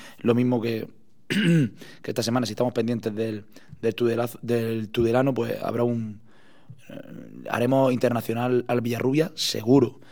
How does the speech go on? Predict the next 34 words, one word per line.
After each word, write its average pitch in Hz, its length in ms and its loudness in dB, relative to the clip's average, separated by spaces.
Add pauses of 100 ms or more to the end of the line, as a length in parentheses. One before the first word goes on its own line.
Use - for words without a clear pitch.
(200)
Si, 120 320 2
eh, 117 240 4
contra 117 280 -2
el 113 80 -6
Tudela 127 480 2
est-, 123 160 -4
eh, 117 180 2
estamos 123 520 0
pendientes 123 400 2
del 117 80 2
Cartagena, 123 480 2
pues 120 120 0
habrá 117 160 2
aquí 120 140 2
un, 120 300 0
como 120 160 -6
el 117 60 0
maracanazo, 123 580 0 (100)
pues 110 160 0
lo 117 60 -2
mismo, 139 200 0
pero 120 300 2 (400)
un, 113 480 0 (580)
<laughs> - 0 - (360)
en 113 100 -2
condomina. 120 600 2 (560)
Eh, 120 880 -2
y 120 120 -6
así, 123 400 -2
y 117 80 0
así 117 180 -2
sucesivamente, 120 680 0
pero 113 140 -2
seguro, 127 420 0